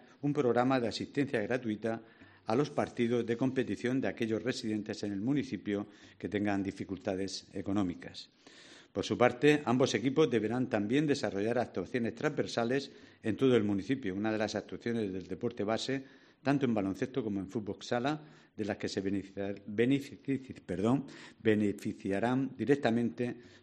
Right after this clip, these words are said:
todos y cada uno de nuestros barrios, de nuestras pedanías, así como los alumnos de los colegios, como hemos comentado antes.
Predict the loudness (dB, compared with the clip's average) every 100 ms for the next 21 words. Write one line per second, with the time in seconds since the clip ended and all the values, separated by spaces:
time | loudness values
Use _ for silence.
0 | 0 4 4 2 0 0 2 2 0 -2
1 | -2 -4 -6 -4 0 0 -4 -16 -14 2
2 | 6 6 4 0 0 -2 -2 -4 -4 -4
3 | -2 -2 -2 -4 -10 -20 -20 -10 -6 -4
4 | -2 0 -2 -4 -6 -4 -2 -2 -4 -6
5 | -6 -8 -6 -2 0 -2 -10 -8 -8 -6
6 | -6 -6 -6 -6 -6 -8 -12 -16 -20